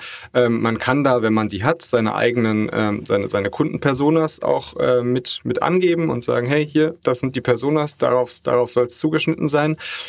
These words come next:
Ähm, wenn man die nicht hat, kann man Chat G P T auch Personas erstellen lassen. Ähm, kann auch ganz spannend sein.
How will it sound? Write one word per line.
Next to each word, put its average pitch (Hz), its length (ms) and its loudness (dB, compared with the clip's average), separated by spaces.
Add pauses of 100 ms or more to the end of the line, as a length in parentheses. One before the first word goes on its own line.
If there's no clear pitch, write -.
(140)
Ähm, 127 320 2
wenn 127 160 2
man 127 100 2
die 117 80 0
nicht 135 260 2
hat, 135 200 0
kann 131 140 2
man 123 100 2
Chat 123 240 0
G 120 80 -4
P 120 100 -2
T 127 240 0
auch 120 160 2
Personas 110 400 0
erstellen 160 360 2
lassen. 165 420 0 (100)
Ähm, 117 300 0
kann - 180 -2
auch 170 160 0
ganz 170 180 0
spannend 165 280 0
sein. 196 260 0